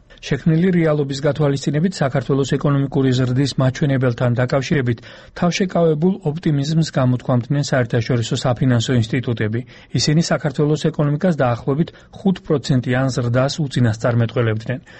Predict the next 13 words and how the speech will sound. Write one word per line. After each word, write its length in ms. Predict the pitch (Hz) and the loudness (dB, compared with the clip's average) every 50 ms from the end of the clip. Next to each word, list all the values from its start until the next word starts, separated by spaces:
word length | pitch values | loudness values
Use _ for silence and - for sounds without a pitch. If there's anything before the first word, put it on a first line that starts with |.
| - - - | -20 -16 -4
მიუხედავად 580 | - 160 156 151 - 175 156 165 160 147 139 127 | 0 0 0 2 0 0 2 2 2 2 0 0
წინასაარჩევნო 800 | - 170 147 147 139 - - 147 135 131 - - 151 139 139 143 | -2 -2 0 0 0 0 0 0 0 0 0 0 0 2 2 0
პოლიტიკური 560 | 139 160 147 135 135 135 139 131 - 135 131 | 0 0 0 0 0 -2 -4 -4 -2 -2 -2
დაძაბულობისა, 800 | 123 135 143 127 131 143 139 151 160 165 170 156 151 - - 135 120 | 0 0 0 2 2 0 0 2 0 0 2 0 -2 -2 0 -2 -2
გაცილებით 640 | 117 135 127 127 131 - 170 156 160 165 190 - | 0 0 0 0 0 0 0 0 2 2 2 2
ოპტიმი-, 280 | 165 151 151 - 165 156 | 0 0 0 0 0 0
ოპტიმისტური 360 | 151 143 - - 147 143 143 139 | 0 0 0 0 0 0 0 0
იყო 160 | 135 - 165 | -2 -2 -2
საქართველოს 600 | 156 - 143 127 - 123 113 127 120 120 123 117 - | -2 0 -2 0 0 -2 -2 0 0 0 0 0 0
მთავრობა, 500 | 131 120 127 123 120 117 110 107 107 101 - - - - - - | 0 0 2 2 2 2 2 0 0 -2 -4 -8 -18 -20 -20 -16
რომელსაც 460 | - - 123 123 123 117 - 175 170 - 156 | -4 0 2 2 2 2 2 -2 -2 0 0
ამის 280 | 143 135 135 131 - | 0 0 0 0 0
საფუძველს 520 | - 139 120 117 139 123 - 160 160 156 | -2 -2 -2 0 -2 -2 0 0 0 0